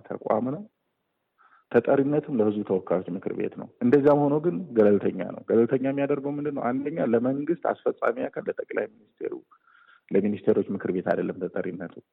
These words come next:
በሀገሪቱ ውስጥ ላለው የመንግስት ከፍተኛ የስልጣን ባለቤት ለሆነው የህዝብ ተወካዮች ምክር ቤት ነው። ስለዚህ እቅዱንም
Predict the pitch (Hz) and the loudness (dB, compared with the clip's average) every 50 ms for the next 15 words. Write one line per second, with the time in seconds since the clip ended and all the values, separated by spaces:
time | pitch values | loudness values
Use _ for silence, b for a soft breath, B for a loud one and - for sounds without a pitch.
0 | _ _ b b b b b - 110 107 107 120 127 131 127 - 113 - - - | _ _ b b b b b 0 0 4 4 4 2 2 -2 -2 -8 -6 -4 -4
1 | 123 120 120 123 139 135 117 107 104 113 117 123 131 127 - - - - 120 - | -2 0 0 2 2 2 2 2 2 0 -2 -2 -4 -8 -10 -14 -12 -12 -14 -14
2 | - - 131 123 113 101 - - 113 - - 95 98 92 90 - 95 101 110 107 | -8 -6 -4 -4 -4 -4 -2 -2 -2 0 0 -2 -2 -2 -4 -6 -4 2 2 2
3 | 113 135 165 160 - _ 98 95 98 107 117 135 139 120 101 - 95 92 - 95 | 2 2 -2 -4 -4 _ -4 -2 -2 -2 -2 -2 -2 -2 -2 -2 -4 -4 -2 -4
4 | - - - 90 90 - - 90 - 90 85 90 90 90 - _ 90 92 107 113 | -4 -2 -4 -6 -6 -6 -8 -12 -6 -6 -4 -4 -6 -8 -10 _ 0 2 2 4
5 | 113 127 147 139 - _ _ _ _ b b b b - - 104 - - - - | 4 4 2 2 2 _ _ _ _ b b b b 0 0 0 0 2 2 4
6 | 120 120 123 127 127 127 | 6 6 8 8 8 6